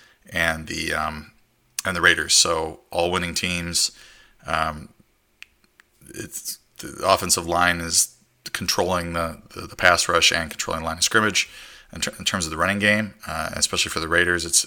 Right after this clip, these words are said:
it's turning Josh Jacobs into a total star. So I think that's what's going on in Oakland. I think Derek Carr is serviceable to decent to good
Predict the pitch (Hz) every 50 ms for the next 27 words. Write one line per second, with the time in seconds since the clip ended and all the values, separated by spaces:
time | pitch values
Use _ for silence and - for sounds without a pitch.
0 | - - - - - - 95 90 82 82 78 87 85 85 - - 87 - - 87
1 | 85 82 82 82 85 - - 87 85 80 76 - - 85 78 78 78 78 - -
2 | - - 80 82 - - - - - - - - - - - - 87 90 101 92
3 | 104 - - - - - - 90 90 87 87 85 85 85 82 - 82 - - 92
4 | 92 - - 101 95 95 95 95 85 85 - 85 85 - - - 87 82 - -
5 | 90 87 87 87 - - 98 95 92 98 - 107 101 104 101 101 98 95 92 92
6 | - _ - - 92 90 85 - 104 104 - - 143 - - - - 92 87 113
7 | 117 151 - - -